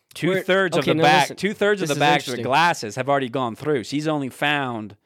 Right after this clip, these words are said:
Speaker 1: probably three or four glasses.
Speaker 2: She doesn't care.
Speaker 1: She doesn't care.
Speaker 2: She just found the pot of gold.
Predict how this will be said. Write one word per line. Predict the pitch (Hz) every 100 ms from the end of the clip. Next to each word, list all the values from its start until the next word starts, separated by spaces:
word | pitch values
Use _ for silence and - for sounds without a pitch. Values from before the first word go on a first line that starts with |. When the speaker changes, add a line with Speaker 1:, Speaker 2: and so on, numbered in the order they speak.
| _ _ _
Speaker 1:
probably | 156 131
three | - 127 127
or |
four | 117 123 107
glasses. | 104 123 131 - -
Speaker 2:
She | 165
doesn't | 160 143 135
care. | 156 127 - _ _
Speaker 1:
She | - 165
doesn't | 165 139
care. | 151 131 101
Speaker 2:
She | - 165 180
just | 185 -
found | 139 131
the | 127
pot | 131 120
of | 117
gold. | 113 101 -